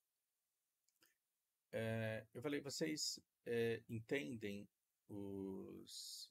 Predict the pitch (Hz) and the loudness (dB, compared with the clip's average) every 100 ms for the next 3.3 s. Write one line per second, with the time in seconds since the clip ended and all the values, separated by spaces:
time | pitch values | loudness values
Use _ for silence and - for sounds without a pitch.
0 | - - 139 117 104 101 120 - 131 131 | -8 -2 -2 -2 -4 -4 -6 -2 0 2
1 | 110 101 - - _ - 107 147 - 117 | 2 0 -4 -20 _ -6 -4 -2 0 0
2 | 117 143 143 113 110 - - 147 143 143 | 2 0 0 0 0 2 2 2 2 0
3 | - - 98 | -4 -6 -6